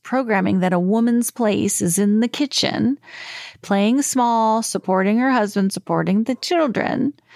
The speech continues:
the alternative is to commit to your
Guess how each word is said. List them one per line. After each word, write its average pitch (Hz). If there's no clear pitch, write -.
the 214
alternative 240
is 233
to 254
commit 277
to -
your 233